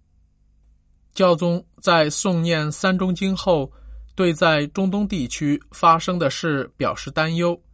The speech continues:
并提及伊朗，和平不是通过互相威胁建立的。教宗三月一日主日下午在罗马东郊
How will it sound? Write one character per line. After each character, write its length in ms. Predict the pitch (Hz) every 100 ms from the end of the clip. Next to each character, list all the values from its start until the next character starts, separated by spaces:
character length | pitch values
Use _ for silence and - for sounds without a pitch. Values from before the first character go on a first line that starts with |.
| _ _ _ - - _ -
并 260 | 180 165 147
提 180 | - 180
及 200 | 180 185
伊 180 | 196 202
朗， 240 | 110 - _ _ _ _ _ _
和 280 | - 180
平 340 | 190 170 160 170 -
不 100 | 185
是 160 | 185 147
通 280 | 196 190
过 320 | 190 180 151 190
互 220 | - 202
相 220 | 170 175 170
威 140 | 214
胁 360 | 202 - 123 123
建 320 | - 151 123
立 160 | 127 120
的。 200 | 107 101 _ _ _ _ _ _ _ _ _ _ _ _ _ _ _ _ _
教 240 | - 180
宗 320 | 165 175 175 - -
三 300 | - 196 196
月 120 | 175
一 200 | 180 202
日 200 | 202 160
主 260 | 131 117 120
日 100 | 147
下 300 | - 185 151
午 260 | 104 95 - _ _
在 300 | - 151 143
罗 240 | 143 160
马 160 | 190 123
东 240 | 139 170
郊 300 | 165 175 175